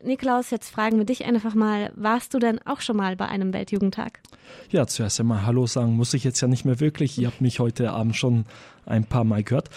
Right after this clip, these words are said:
Speaker 2: Ja, ich war selbst auch schon beim Weltjugendtag gewesen. Also mein erster Weltjugendtag war der in Deutschland gewesen, also in Köln im Jahr zweitausendfünf. Und dann war ich noch einmal in Madrid dabei im Jahr zweitausendelf.
Speaker 1: Und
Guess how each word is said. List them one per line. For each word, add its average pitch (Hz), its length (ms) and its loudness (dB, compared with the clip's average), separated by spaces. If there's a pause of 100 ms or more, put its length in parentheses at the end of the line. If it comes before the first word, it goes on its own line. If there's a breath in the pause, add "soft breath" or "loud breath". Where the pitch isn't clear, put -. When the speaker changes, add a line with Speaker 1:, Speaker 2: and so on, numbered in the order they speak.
(220 loud breath)
Speaker 2:
Ja, 160 160 4
ich 139 120 0
war 151 120 2
selbst - 300 -2
auch 147 140 0
schon 180 140 2
beim 165 180 2
Weltjugendtag 170 540 0
gewesen. 170 440 0
Also 117 240 0
mein 120 180 2
erster 113 320 -2
Weltjugendtag 127 640 0
war 113 140 2
der 110 220 0
in 110 80 2
Deutschland 123 420 2
gewesen, 131 420 0
also 107 280 -4
in 104 120 0
Köln 147 360 2 (420 loud breath)
im 107 140 2
Jahr 104 200 2
zweitausendfünf. 113 960 0 (440 loud breath)
Und 107 180 0
dann 107 120 4
war 107 140 2
ich 104 80 -2
noch 117 200 0
einmal 110 480 2 (100)
in 104 280 0
Madrid 117 400 0
dabei 104 340 0
im 104 120 -2
Jahr 107 200 2
zweitausendelf. 104 1160 0 (640 loud breath)
Speaker 1:
Und 240 500 4